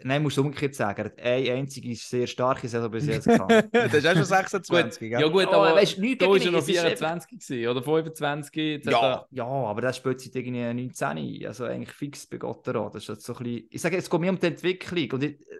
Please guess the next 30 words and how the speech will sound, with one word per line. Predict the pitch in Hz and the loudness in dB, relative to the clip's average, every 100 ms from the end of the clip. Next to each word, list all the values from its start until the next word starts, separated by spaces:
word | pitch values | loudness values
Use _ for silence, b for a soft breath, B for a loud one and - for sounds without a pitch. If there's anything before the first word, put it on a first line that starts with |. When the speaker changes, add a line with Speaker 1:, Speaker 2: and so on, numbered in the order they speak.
| - | -8
Speaker 1:
ich | 156 156 | -4 0
würde | 160 156 | 0 0
es | |
mir | 160 147 139 | -2 -2 -4
gönnen, | 139 151 165 | -2 -2 0
wenn | 156 139 | -2 -2
er | 131 | -4
das | - 135 | -6 -6
wieder | 151 175 | -6 -4
wird | 175 175 | -6 -4
herbekommen, | 160 151 151 160 - 139 | -4 -2 -4 -4 0 0
aber | 120 113 - b b b b _ _ _ _ | 2 0 -4 b b b b _ _ _ _
das | - 147 | -8 -2
irgendwann | 156 156 147 156 | -2 0 -2 -2
ist, | 160 147 - | -4 -6 -8
ist | - 139 | -8 -2
halt | 151 147 139 | -2 -2 0
der | 131 | -2
Punkt, | 139 147 151 - - _ _ _ _ _ _ _ | 0 -4 -4 -12 -20 _ _ _ _ _ _ _
ja, | 120 123 | 0 2
musst | 147 135 | 2 -2
du | 131 | -4
darüber | 120 | -4
diskutieren, | 135 - 135 151 175 139 | -8 -8 -10 -4 -2 -2
kommt | - 170 175 | -4 -6 -4
das | 160 151 139 - | -2 -2 -4 -6
noch | 139 | -4
einmal | 147 143 | -4 -6
mehr? | 151 113 - - | -6 -6 -8 -12
Jetzt | - - | -16 -16